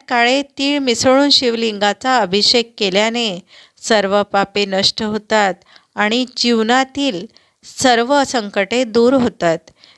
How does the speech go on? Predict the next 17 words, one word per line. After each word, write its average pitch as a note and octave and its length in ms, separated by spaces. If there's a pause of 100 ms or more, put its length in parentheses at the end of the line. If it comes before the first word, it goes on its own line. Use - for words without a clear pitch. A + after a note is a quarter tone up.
(120)
यामुळे A3 540
अशुभही G#3+ 840 (400)
कमी G#3 280
होऊन B3 420 (280)
शुभता G#3+ 520
प्राप्त G3 460
होते A3 520 (100)
व G#3+ 160
सर्व G3+ 500
प्रकारचे G#3 760 (360)
सुख C4 320
प्राप्त A#3 440
होते. B3+ 500 (1080)
एकोणीस, G#3+ 720 (460)
शिवपुराणानुसार B3+ 1300 (260)
धनप्राप्तीसाठी G#3+ 1300 (400)
पाण्यात G#3 400